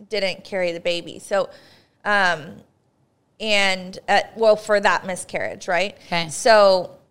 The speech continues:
Speaker 1: if Judea was there too, you know?
Speaker 2: Yeah.
Speaker 1: And so, you know, you kinda think, like, I think I made the right decision. I feel very confident in that decision.
Speaker 2: Yeah.
Speaker 1: Um, I
Speaker 2: You feel confident now seeing our,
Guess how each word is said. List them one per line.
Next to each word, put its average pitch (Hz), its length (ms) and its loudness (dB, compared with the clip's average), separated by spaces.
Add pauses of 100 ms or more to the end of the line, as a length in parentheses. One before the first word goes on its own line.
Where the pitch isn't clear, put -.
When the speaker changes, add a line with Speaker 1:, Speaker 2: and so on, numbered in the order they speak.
Speaker 1:
if 220 200 -4
Judea 240 420 2
was 214 180 0
there 196 180 0
too, 190 760 -6 (680)
you 208 220 -8
know? 214 460 2
Speaker 2:
Yeah. 202 220 2
Speaker 1:
And 208 260 4
so, 294 220 6
you 262 220 -8
know, 285 140 -4
you 262 120 -4
kinda 370 240 -2
think, 262 240 -6
like, 196 280 2
I 262 100 2
think 392 240 -4
I 220 80 4
made 202 220 -2
the 190 60 -2
right 185 160 0
decision. 196 440 -6
I 180 100 -2
feel 202 220 0
very 185 180 -2
confident 180 500 -6
in 185 60 -12
that 175 160 -6
decision. 185 280 -10
Speaker 2:
Yeah. 165 200 2 (420)
Speaker 1:
Um, 214 320 0
I 269 320 0
Speaker 2:
You 190 120 -6
feel 208 160 4
confident 185 480 0
now 170 140 0
seeing 170 260 -6
our, 175 500 0